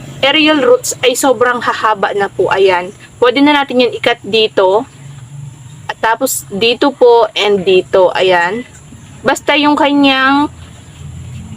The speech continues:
yung ganito niya ay ano natin, dapat sure na, make sure natin na may ugat para yung paglagay natin doon sa ating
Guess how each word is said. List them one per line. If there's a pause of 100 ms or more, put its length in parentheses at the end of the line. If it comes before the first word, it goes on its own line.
(500)
yung
ganito
niya (400)
ay
ano
natin,
dapat (160)
sure
na, (160)
make
sure
natin
na
may
ugat (420)
para
yung (240)
paglagay
natin
doon
sa
ating